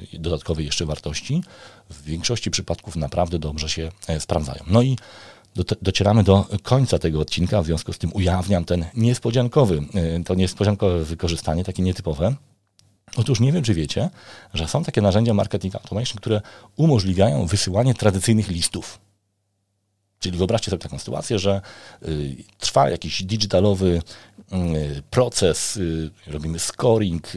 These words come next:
personalizację, nadajemy punkty, segmentację i tak dalej, i tak dalej.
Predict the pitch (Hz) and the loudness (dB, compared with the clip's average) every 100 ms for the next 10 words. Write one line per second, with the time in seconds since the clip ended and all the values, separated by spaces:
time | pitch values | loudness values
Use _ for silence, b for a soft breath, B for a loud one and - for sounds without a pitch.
0 | 87 - 95 104 98 92 110 110 - 95 | -6 -4 -2 0 0 2 2 2 -2 -2
1 | 90 82 87 85 90 90 143 127 - - | -2 -2 -4 -4 -4 -2 -2 -2 -2 -6
2 | - 98 113 110 127 120 - 104 110 107 | -4 -2 -2 0 -4 -4 -8 -8 -6 -2
3 | 123 98 87 92 160 196 | -2 -2 -4 -2 0 0